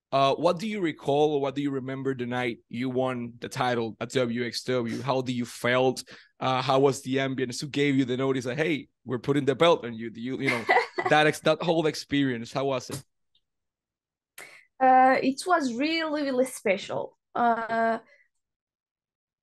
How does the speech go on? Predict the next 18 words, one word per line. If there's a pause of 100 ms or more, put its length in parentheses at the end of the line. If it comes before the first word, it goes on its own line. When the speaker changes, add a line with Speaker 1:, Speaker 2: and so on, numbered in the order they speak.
(220)
Speaker 2:
and
they
gave
me
the
title
right, (420)
like, (260)
I
think
it
was
two
months, (220)
not
even
after
I